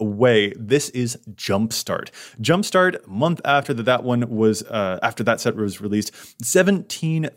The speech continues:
thousand five hundred decks were either created or updated within that month, and twelve thousand seven hundred of them contained cards from Jumpstart. So that puts its rating at seventy-two percent.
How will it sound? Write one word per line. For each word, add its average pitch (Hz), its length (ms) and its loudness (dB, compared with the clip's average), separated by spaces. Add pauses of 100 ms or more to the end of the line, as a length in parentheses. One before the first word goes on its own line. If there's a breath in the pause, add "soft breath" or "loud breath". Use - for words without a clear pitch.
thousand 117 440 2
five 123 340 0
hundred 117 500 -2
decks 104 320 2
were 98 540 4
either 92 320 -2 (120)
created 127 500 4
or 92 200 0
updated 123 440 2
within 127 260 2
that 117 140 4
month, 107 200 -2 (280 loud breath)
and 110 240 2
twelve 214 520 2
thousand 147 360 4
seven 185 300 4
hundred 113 260 6
of 98 120 4
them 101 220 2
contained 117 960 0
cards 104 380 2 (160)
from 110 360 4
Jumpstart. 95 560 -2 (160 loud breath)
So - 100 -2
that 139 200 4
puts - 180 2
its 135 240 0
rating 107 280 2
at - 180 -2
seventy-two 98 720 0
percent. - 380 -4